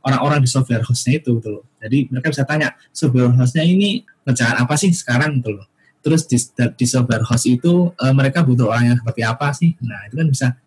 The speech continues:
bisa, eh, kita bisa ngobrol dengan cara yang lebih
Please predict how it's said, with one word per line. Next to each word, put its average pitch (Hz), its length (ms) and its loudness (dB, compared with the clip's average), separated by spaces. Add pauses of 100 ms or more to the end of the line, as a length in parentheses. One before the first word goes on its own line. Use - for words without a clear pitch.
(100)
bisa, 175 400 0
eh, 147 420 -2 (140)
kita 190 160 0
bisa 170 160 2 (400)
ngobrol 135 480 0
dengan 123 320 2
cara 131 240 2
yang 139 160 2 (560)
lebih 120 320 0